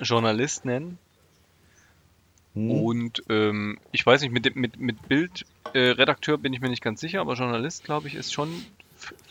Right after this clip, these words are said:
Speaker 1: für alle da. Ja? So offen für alles.
Speaker 2: Journalist, Journalist darf sich tatsächlich jeder nennen und bei Redakteuren sieht's ein bisschen anders aus.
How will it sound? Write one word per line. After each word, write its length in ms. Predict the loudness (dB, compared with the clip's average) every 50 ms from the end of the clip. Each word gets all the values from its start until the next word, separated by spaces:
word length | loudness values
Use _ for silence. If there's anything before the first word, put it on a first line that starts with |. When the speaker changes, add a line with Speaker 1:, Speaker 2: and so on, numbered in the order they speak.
| -20 -20 -16 0
Speaker 1:
für 180 | 2 4 4
alle 160 | 4 2 2
da. 180 | 2 2 0 0 -2 -8 _ _ _ _ _ -12
Ja? 180 | -10 -10 -10 -10 -12 -18 _ _ _ _ _ _ _ _ _ _ _ _ _ _ -20 -20 -20 _ _ _ _ _ _ -18 -12
So 180 | -8 -8 -4 -2
offen 240 | -4 -4 -4 -6 -4
für 140 | -2 -2
alles. 340 | -2 -2 -4 -6 -6 -8 -8 -8 -14 -12 2
Speaker 2:
Journalist, 500 | 8 10 12 12 10 10 8 2 -4 -8 -10 -18 _ _ -20 -20 _ _ _ 4
Journalist 320 | 8 8 10 10 8 8 8
darf 160 | 6 6 8
sich 220 | 6 2 4 8
tatsächlich 320 | 8 10 10 10 8 8 10
jeder 180 | 10 10 12
nennen 160 | 12 10 10 10
und 60 | 10
bei 100 | 10 10
Redakteuren 440 | 10 10 8 8 10 10 10 12 10
sieht's 180 | 8 8 6
ein 80 | 6 8
bisschen 300 | 8 8 8 8 4 4
anders 240 | 6 6 8 8 8
aus. 260 | 8 8 8 8